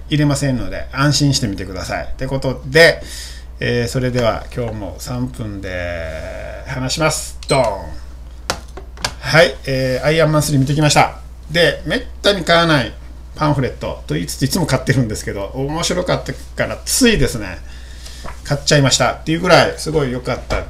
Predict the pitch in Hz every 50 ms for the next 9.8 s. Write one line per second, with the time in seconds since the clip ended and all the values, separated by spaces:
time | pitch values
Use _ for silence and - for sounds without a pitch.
0 | - - 151 151 147 - - - - - - - - - - 131 131 147 139 -
1 | 135 131 127 123 - 127 123 120 117 - - 131 120 123 123 123 123 123 123 123
2 | - - - - - - - - - - - - - - - - - - - -
3 | - - 156 147 139 143 147 139 139 139 139 - 156 147 147 131 - - - -
4 | - - 127 117 113 117 - - - - 170 185 175 143 135 107 98 104 110 113
5 | 117 110 110 107 95 87 78 76 - - - - - - - 139 139 147 151 151
6 | 139 139 135 135 135 135 131 127 120 113 101 85 80 - - - 156 165 - 156
7 | - - - 247 240 240 233 202 - - - - - - - - - - - -
8 | - - - - 139 135 135 139 147 143 139 143 147 143 139 143 139 143 135 143
9 | 143 147 - - - - 139 135 127 - - 147 156 196 254 -